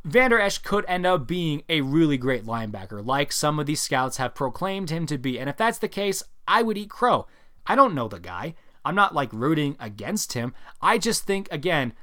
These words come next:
what the team needed need-wise, especially on that offense, drafting a linebacker is very puzzling to me. Overall, the team need, I don't really like the pick at all,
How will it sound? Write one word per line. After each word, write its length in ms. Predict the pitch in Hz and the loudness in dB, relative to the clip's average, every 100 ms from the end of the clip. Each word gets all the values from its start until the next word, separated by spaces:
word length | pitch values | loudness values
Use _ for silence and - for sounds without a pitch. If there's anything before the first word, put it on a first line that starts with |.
| - | -14
what 260 | 120 147 233 | 0 2 4
the 100 | 214 | 2
team 380 | - - 190 151 | 2 -2 -4 -4
needed 340 | 151 143 123 | -4 -4 -4
need-wise, 680 | 113 135 185 143 123 104 104 | -6 -6 -6 -4 -2 -2 -4
especially 600 | 127 - - 185 - 185 | -4 -2 -2 -2 0 -2
on 160 | - 151 | 0 2
that 140 | 143 139 | 2 2
offense, 420 | 131 135 135 110 | 0 0 -4 -4
drafting 540 | - 135 156 160 160 160 | -2 2 2 2 -4 -4
a 80 | |
linebacker 920 | 127 113 117 147 160 160 135 113 - 123 | -6 -4 0 2 2 2 2 0 -2 -8
is 140 | 113 | -8
very 340 | 110 131 131 123 | -4 0 0 0
puzzling 460 | 117 107 98 98 | -4 -4 -8 -12
to 80 | 98 | -12
me. 220 | 90 90 - - - - | -14 -16 -18 -20 -20 -2
Overall, 500 | 165 170 185 156 151 | 0 4 4 4 2
the 120 | 143 | 0
team 340 | - - 175 | -4 -6 -4
need, 260 | 156 151 151 - | -2 -2 -2 -2
I 120 | 147 | -2
don't 160 | 160 | -2
really 220 | 143 143 143 | -4 -2 0
like 220 | 143 139 | 0 -2
the 60 | 135 | -8
pick 240 | - 135 | -6 -6
at 100 | 120 | -4
all, 260 | 123 127 | -2 -2